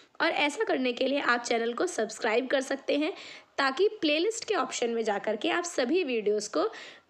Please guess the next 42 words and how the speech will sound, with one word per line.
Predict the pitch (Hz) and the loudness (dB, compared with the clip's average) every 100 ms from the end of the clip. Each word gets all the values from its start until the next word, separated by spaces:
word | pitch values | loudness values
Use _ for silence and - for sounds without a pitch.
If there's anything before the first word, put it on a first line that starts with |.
| - | -2
एक | 302 | 0
प्रॉपर | 302 254 311 | 2 2 0
सीक्वेंस | 359 - 208 233 233 226 311 | -2 -4 -4 -2 -2 -2 -2
में | 466 - - _ _ | -2 -4 -16 _ _
चेकआउट | - 240 262 466 - - | -2 0 2 0 -2 0
कर | 262 | 0
सकें। | 220 214 208 190 208 - - - _ _ | 0 -6 -2 -4 -4 -12 -20 -20 _ _
प्लस | 339 381 | 0 0
स्टार्ट | 370 - 277 311 | 0 2 2 2
करने | 370 320 | 0 0
से | 320 339 | -2 0
पहले | 294 254 | 0 2
मैं | 262 | 0
आपको | 262 302 | -2 -2
बता | 269 220 220 208 | -2 -2 0 0
दूं | 220 | 0
कि | 311 | 0
हमारे | 320 277 208 226 | 0 0 0 0
चैनल | 302 269 254 254 | 0 0 0 0
पर | 294 | 0
various | 285 269 302 427 - | 0 0 0 0 0
other | 233 240 254 | -2 0 0
videos | 247 220 233 226 | 2 2 2 2
भी | 330 214 | 2 2
अवेलेबल | 202 208 208 202 277 | 0 0 0 2 0
हैं। | 269 302 339 - - - - | 0 -2 -6 -12 -16 -14 -2
हिंदू | 240 240 254 | 0 2 0
लॉ, | 247 247 | 2 0
मुस्लिम | 233 220 - 254 247 | 0 -2 0 0 2
लॉ, | 247 247 | 0 0
इंपॉर्टेंट | 247 233 226 214 233 240 | 0 0 0 0 0 0
एमसीक्यू | 220 214 269 240 262 | -2 0 -4 -2 -2
सीरीज, | - 247 240 262 | 0 -2 0 -2
मेंस | 240 214 240 294 | -2 0 0 0
आंसर | - 233 233 247 | 0 0 0 0
राइटिंग, | 233 233 226 269 311 - - | 0 0 0 -2 -2 -8 -14
सभी | - 302 403 | 0 2 4
वीडियोज़ | 415 294 285 285 | 2 2 0 0
को | 330 | 0
देखने | 262 214 - 247 | 0 0 0 -2
के | 247 269 | 0 0
लिए | 269 339 | 2 0